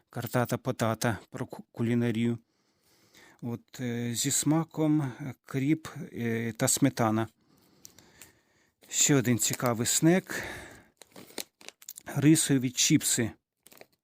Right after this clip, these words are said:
зі смаком сиру чеддер і томатного соусу. Ну, колись їв такі, ем, тільки вони називались не чіпсами, а, е, рисовими хлібцями.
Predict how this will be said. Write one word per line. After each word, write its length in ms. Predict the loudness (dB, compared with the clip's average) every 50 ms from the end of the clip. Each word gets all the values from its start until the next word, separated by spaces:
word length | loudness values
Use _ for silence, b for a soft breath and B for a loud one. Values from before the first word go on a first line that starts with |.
| _ _ _ _ _ _ _ _ _ _ _ _ _ _ _ _ _ _ _ _ _ _ -10
зі 140 | -6 -2
смаком 440 | -2 0 2 2 2 2 0 -2 0
сиру 360 | 0 2 4 4 4 4 2
чеддер 560 | 2 0 2 4 4 2 2 2 0 0 0 -6 -6 -8
і 100 | -8 -10
томатного 560 | -2 0 2 2 2 2 2 0 -2 -2 0
соусу. 600 | 0 0 2 2 2 2 0 -4 -6 -6 -6 -8 -10 _ B B B B B
Ну, 80 | -4
колись 420 | 0 2 4 4 4 2 2 0 2
їв 180 | 2 0 0
такі, 400 | 2 -2 -4 -2 2 2 0 0 B B B B B B B B
ем, 920 | -8 -6 -4 -4 -4 -4 -4 -4 -4 -4 -4 -4 -6 -6 -6 -6 -6 -8 -12 _ _ _ _ _ _ _ _ -6 -4 -4 -4 -6 -6
тільки 400 | -4 -2 -2 -2 0 2 2 2
вони 260 | 4 4 4 4 4 4
називались 560 | 4 2 2 2 2 4 4 4 2 2 2
не 100 | 0 2
чіпсами, 600 | 2 0 0 2 2 2 2 4 2 2 0 -2 -2
а, 200 | 0 -2 -2 -2 B B B B B B B B B B B B B _ _ _ -16
е, 400 | -14 -12 -12 -12 -12 -12 -14 -14 -18 _ _ _ _ _ _ _ _ _ _ _ _ _ _ _ _ _ _ _
рисовими 560 | -4 0 0 0 0 0 0 2 2 2 2
хлібцями. 760 | 0 0 -2 -2 -2 0 0 0 2 2 2 0 -2 -4 -8